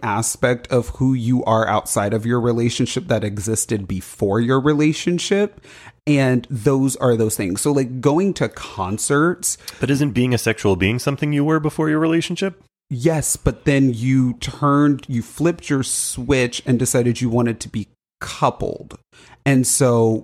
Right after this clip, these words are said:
Speaker 1: be, and you c-, you can be a sexual being with your partner.
Speaker 2: But some
Speaker 1: Hope-
Speaker 2: people don't view that as the, the rule, that, that, that,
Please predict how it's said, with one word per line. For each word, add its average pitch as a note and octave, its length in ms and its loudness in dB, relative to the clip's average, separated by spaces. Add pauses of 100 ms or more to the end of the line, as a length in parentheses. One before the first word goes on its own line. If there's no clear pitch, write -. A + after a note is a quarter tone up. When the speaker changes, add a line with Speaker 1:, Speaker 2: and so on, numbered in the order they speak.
Speaker 1:
be, C3+ 440 -2
and B2 240 4
you C3+ 140 -2 (220)
c-, - 520 -16
you C3+ 280 -2
can C#3+ 280 2
be E3+ 360 -2
a B2+ 80 2
sexual B2 380 0
being A#2 460 0 (100)
with B2+ 240 0
your G#2 120 -2
partner. A#2+ 600 0 (380)
Speaker 2:
But A#3 220 -4
some F3+ 120 2
Speaker 1:
Hope- E3+ 100 6
Speaker 2:
people D#3 200 2
don't C3 320 0
view A2+ 160 2
that A2 160 2
as A2 160 0
the, A#2 160 0 (120)
the A2+ 100 0
rule, F3 460 0
that, A2 220 -2
that, G#2 200 -4
that, G#2 260 0